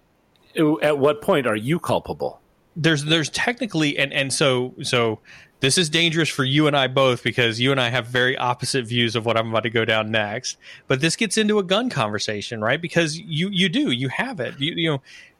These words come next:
Speaker 2: there's currently no law that stops you from selling data like that to anybody that's out there.
Speaker 1: Right. That my,
Speaker 2: Right.
Speaker 1: and my original question was, should there be?
Speaker 2: No, there shouldn't be.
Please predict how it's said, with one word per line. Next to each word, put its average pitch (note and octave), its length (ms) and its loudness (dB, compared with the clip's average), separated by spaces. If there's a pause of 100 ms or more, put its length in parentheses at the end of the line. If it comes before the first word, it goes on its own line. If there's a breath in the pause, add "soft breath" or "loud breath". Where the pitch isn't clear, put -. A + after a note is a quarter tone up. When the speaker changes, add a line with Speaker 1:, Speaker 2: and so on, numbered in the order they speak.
(100)
Speaker 2:
there's E3+ 320 2 (100)
currently A3 480 0
no D3 300 2
law A#2 800 0 (180)
that B2+ 180 -2
stops - 540 -2
you C3+ 80 0
from B2 240 -4
selling G#2+ 760 0 (1200)
data C3 420 2
like A2+ 400 0
that G2+ 440 -2 (560)
to C3 100 2
anybody A2 420 2
that's G2 220 -4
out - 220 -6
there. - 280 -8
Speaker 1:
Right. - 240 -2
That A2 160 0
my, A#2+ 100 2
Speaker 2:
Right. C#3 120 2
Speaker 1:
and B2+ 140 2
my C3 140 4
original E3 360 4
question C#3+ 380 2
was, G#2+ 280 -4
should - 220 2
there F2+ 140 -8
be? - 180 -12 (720 soft breath)
Speaker 2:
No, F3+ 240 2
there A#2+ 120 0
shouldn't B2+ 280 -2
be. G#2+ 200 -8